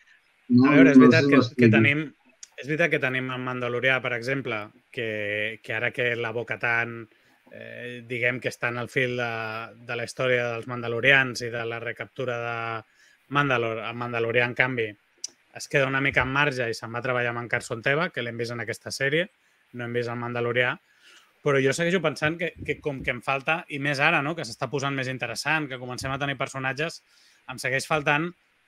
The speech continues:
Speaker 2: una sèrie o un espai més gran on puguem seguir tot aquest fil de la Nova República. Jo no sé si serà Rangers o serà una cosa amb un altre nom, però jo voldria una sèrie que anés sobre la República,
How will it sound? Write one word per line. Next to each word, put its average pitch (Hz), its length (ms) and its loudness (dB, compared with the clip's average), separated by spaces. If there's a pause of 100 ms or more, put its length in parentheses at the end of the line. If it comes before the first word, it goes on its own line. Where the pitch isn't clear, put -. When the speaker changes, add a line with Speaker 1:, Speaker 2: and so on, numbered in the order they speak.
(120)
Speaker 2:
una 156 240 0
sèrie 156 380 4
o 123 80 0
un 139 160 -2
espai 151 320 -2
més 139 160 -2
gran 139 300 0 (100)
on 139 180 -10
puguem 131 400 -4
seguir 151 320 -2
tot 143 160 -6
aquest 123 220 -8
fil 123 200 -6
de 120 80 -4
la 117 120 -4
Nova 117 200 -6
República. 110 580 -12 (420)
Jo 127 80 -4
no 143 120 -2
sé 139 180 -2
si - 40 -4
serà 131 240 0
Rangers 160 720 0
o 127 80 -14
serà 127 160 -8
una 139 160 -2
cosa 143 160 0
amb 143 80 -2
un 139 120 -2
altre 127 200 -4
nom, 139 240 -2 (580)
però 135 140 2
jo 127 100 2
voldria 143 380 2
una 127 180 -4
sèrie 120 480 -2 (340)
que 143 40 -6
anés 131 180 -4
sobre 143 200 2
la 135 100 2
República, 131 640 0